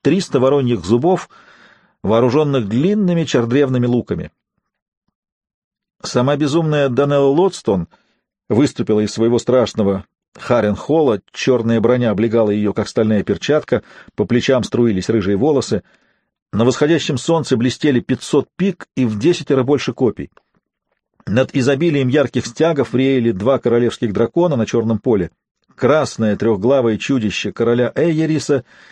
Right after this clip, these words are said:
и белый, выдыхающий алое пламя. "Значит, воевода всё же не Мэйкар", — понял Дунк.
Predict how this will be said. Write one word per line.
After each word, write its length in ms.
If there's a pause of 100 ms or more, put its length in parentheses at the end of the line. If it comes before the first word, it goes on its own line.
(240)
и 120
белый, 680
выдыхающий 760
алое 320
пламя. 400 (1700)
"Значит, 420
воевода 640
всё 260
же 120
не 120
Мэйкар", — 560 (360)
понял 320
Дунк. 360